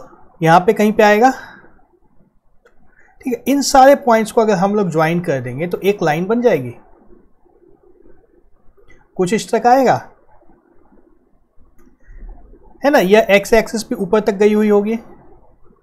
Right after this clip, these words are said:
ये इधर भी बढ़ा हुआ होगा और एक हमें line बन जाएगी। इस लाइन पे सारे points हैं जो इस table में लिखे हैं हमने,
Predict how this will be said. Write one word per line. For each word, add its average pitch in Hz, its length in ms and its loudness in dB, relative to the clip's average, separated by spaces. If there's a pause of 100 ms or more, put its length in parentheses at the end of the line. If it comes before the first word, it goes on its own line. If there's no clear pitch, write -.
(1300)
ये 170 220 0
इधर 180 200 0
भी 220 100 0
बढ़ा 185 200 2
हुआ 208 160 4
होगा 214 180 2 (120)
और 254 480 0
एक 247 200 2
हमें 196 240 0 (1200)
line 202 340 4
बन 131 140 -4
जाएगी। 117 340 -10 (640)
इस 220 180 -2
लाइन 220 200 4
पे 240 140 -2
सारे 233 280 4
points 233 360 -2
हैं 269 80 -6 (680)
जो 202 140 6
इस 202 160 2
table 214 220 2
में 226 60 -2
लिखे 214 240 -4
हैं 220 60 -2
हमने, 214 220 -6